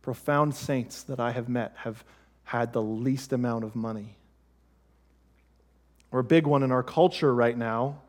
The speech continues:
is the gospel of inclusionism, where you're justified by agreeing with everyone and by telling them that they're doing exactly what they should be doing because that's how they feel.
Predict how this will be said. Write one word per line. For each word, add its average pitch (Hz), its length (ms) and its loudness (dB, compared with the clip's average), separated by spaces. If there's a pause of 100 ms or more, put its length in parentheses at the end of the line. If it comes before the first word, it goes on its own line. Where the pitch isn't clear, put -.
(600)
is 113 100 -10
the 135 100 0
gospel 160 480 8
of 160 80 10
inclusionism, 165 960 4 (960)
where 175 120 10
you're 185 100 12
justified 190 840 10
by 190 140 12
agreeing 220 600 8
with 208 200 10
everyone 143 720 6 (1700)
and 160 120 6
by 180 140 12
telling 240 400 10
them 208 160 10
that 208 100 6
they're 220 140 12
doing 220 240 8
exactly 240 560 8
what 240 220 8
they 208 120 12
should 208 360 4
be 180 80 4
doing 117 380 2 (1400)
because 151 240 2
that's 175 260 8
how 180 120 8
they 170 160 8
feel. 123 520 2